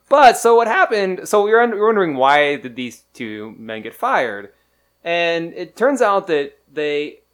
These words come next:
they went a little far by having this poop parade where they, I guess they lined everybody up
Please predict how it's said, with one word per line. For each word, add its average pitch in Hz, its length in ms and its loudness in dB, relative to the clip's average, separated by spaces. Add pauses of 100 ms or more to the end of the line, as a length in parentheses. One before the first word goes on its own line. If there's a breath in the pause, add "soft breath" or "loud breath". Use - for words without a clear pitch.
they 156 100 -10
went 196 160 -2
a 196 40 0
little 170 200 0
far 123 460 0
by 117 300 -6
having 117 380 -8
this 117 160 -14
poop 202 240 -10
parade 104 500 -10
where 113 320 -6
they, 113 340 -10
I 127 80 -12
guess 165 160 -10
they 131 100 -8
lined 143 320 -2
everybody 151 420 -4
up 107 440 -4